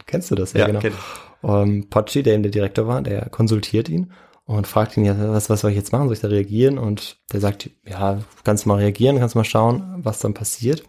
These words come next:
Speaker 1: Weil er war auch einfach neugierig. Und er wurde dann nach Paris eingeladen, aber das wollte er nicht. Er wollte auf keinen Fall nach Paris. Also
Speaker 2: Mhm.
Speaker 1: Gary, der Antiquitäten-Kunsthändler.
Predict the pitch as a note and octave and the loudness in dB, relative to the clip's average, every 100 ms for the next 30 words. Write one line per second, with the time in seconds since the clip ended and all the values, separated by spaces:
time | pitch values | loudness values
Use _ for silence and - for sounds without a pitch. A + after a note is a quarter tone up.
0 | _ _ - - G2 G2+ G#2+ A2+ G#2+ G2+ | _ _ -14 -4 0 2 2 2 0 0
1 | A2 C3 G2+ G2 B2+ - _ - - - | 2 2 0 -2 -8 -14 _ -20 -20 -20
2 | _ _ _ _ _ A#2 A2+ A2 A2 - | _ _ _ _ _ -2 0 -2 -4 -8
3 | - - _ _ _ _ _ _ _ _ | -10 -14 _ _ _ _ _ _ _ _
4 | _ _ - A#2 D3+ C3 A#2+ - G2+ G#2+ | _ _ 0 4 4 4 2 0 0 0
5 | - B2+ C3 B2 G#2+ G#2 B2 B2+ G2 G2 | 2 4 4 4 2 4 4 4 2 0
6 | G#2 G2 G#2 - G#2 G#2 G#2 G2 - G2+ | -2 -2 -4 -4 -6 -4 -4 -6 -4 -4
7 | G2 B2+ - G2 G2 G2 A#2 G#2+ G#2 G2+ | -4 -6 -2 2 2 2 2 -2 -4 -6
8 | G#2 G#2 G2+ - - A#2 - B2 B2 D3 | -8 -4 -4 -4 -8 -10 -6 -6 -4 -6